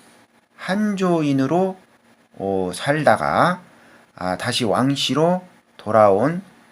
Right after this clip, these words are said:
충익군의, 에, 사위가, 아, 되는 것입니다. 아, 그리고, 에, 이러한 것은, 에,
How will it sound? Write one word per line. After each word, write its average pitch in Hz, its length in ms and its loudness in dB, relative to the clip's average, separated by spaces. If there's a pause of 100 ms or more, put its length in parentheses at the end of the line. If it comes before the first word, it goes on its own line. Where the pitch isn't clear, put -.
(500)
충익군의, 151 840 -4 (600)
에, 82 280 -8
사위가, 139 720 2 (800)
아, 90 220 -4
되는 117 260 0
것입니다. 80 540 -6 (1200)
아, 92 180 -6
그리고, 139 540 0 (1700)
에, 92 680 -6 (1700)
이러한 160 520 4
것은, 156 520 0 (640)
에, 87 500 -4